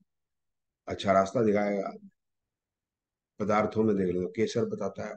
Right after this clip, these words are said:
पपीता, सॉरी, येलो चीजों को बताता है। राहु जो है वो सबसे ज्यादा खराब है, असुर, असुर जाति का है, शराब के बा-, बताता है, Hidden चीजें, terrorism,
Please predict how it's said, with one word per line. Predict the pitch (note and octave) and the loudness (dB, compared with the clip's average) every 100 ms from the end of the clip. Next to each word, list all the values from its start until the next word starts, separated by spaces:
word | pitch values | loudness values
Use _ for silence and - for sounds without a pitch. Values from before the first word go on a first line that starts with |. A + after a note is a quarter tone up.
| - | -12
पपीता, | F#2+ A2 - G2+ G2 - - - - - - _ _ | -6 -6 -2 -2 -2 -6 -12 -18 -20 -20 -20 _ _
सॉरी, | - - G2 _ _ - | -12 -10 -12 _ _ -4
येलो | G2 G#2 | 2 2
चीजों | G2 G#2 G2 | 2 0 0
को | - | -2
बताता | - - - _ _ _ _ _ | -10 -16 -18 _ _ _ _ _
है। | - _ _ _ - | -20 _ _ _ -4
राहु | G2 A#2 C3+ | 6 8 10
जो | A#2 | 8
है | G#2+ | 8
वो | G2+ | 4
सबसे | G2 F#2+ | -2 -2
ज्यादा | G#2+ G#2+ G#2 - | 0 2 0 -2
खराब | G2 G2+ G#2+ | 4 4 6
है, | G2 - _ _ - | 2 -4 _ _ -10
असुर, | G2 C3+ A2 G2+ - | -4 0 2 0 -2
असुर | G2+ A#2 A2 | -2 0 2
जाति | G2+ G2 G#2+ | 2 0 -4
का | E2 - | -4 -6
है, | G2+ - _ _ _ _ _ _ - | -8 -14 _ _ _ _ _ _ -6
शराब | G2 G#2 G#2 A2 | 0 2 2 0
के | |
बा-, | G2+ - - - | -2 -2 -10 -16
बताता | G#2 - F#2+ - F#2+ | -16 -8 -8 -10 -20
है, | _ _ _ _ _ _ _ _ _ - _ _ _ _ - | _ _ _ _ _ _ _ _ _ -20 _ _ _ _ -2
Hidden | G2+ A2 G#2 | 4 6 6
चीजें, | G#2 F2+ G2 G2 - _ _ _ _ _ _ _ _ _ - | 4 0 0 -4 -10 _ _ _ _ _ _ _ _ _ -2
terrorism, | G2+ G#2 G2 F#2+ F#2+ - | 4 4 4 2 0 -6